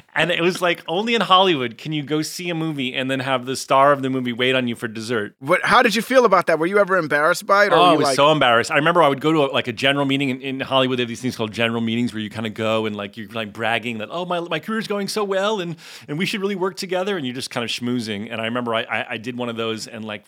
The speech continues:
Speaker 1: it really went well and I came out feeling so good. And then that night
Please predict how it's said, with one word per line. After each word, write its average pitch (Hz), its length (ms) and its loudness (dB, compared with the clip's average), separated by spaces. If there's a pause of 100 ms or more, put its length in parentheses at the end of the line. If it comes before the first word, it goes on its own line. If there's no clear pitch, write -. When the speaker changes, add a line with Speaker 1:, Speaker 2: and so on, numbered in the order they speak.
Speaker 1:
it 127 120 -10
really 135 200 0
went 117 200 -4
well 110 220 -4
and 101 80 -8
I 95 60 -16
came 120 300 -12
out 110 160 -10
feeling 110 240 -12
so 107 140 -14
good. 101 300 -8 (300)
And 113 160 -8
then 107 160 -4
that 117 220 0
night 110 420 -4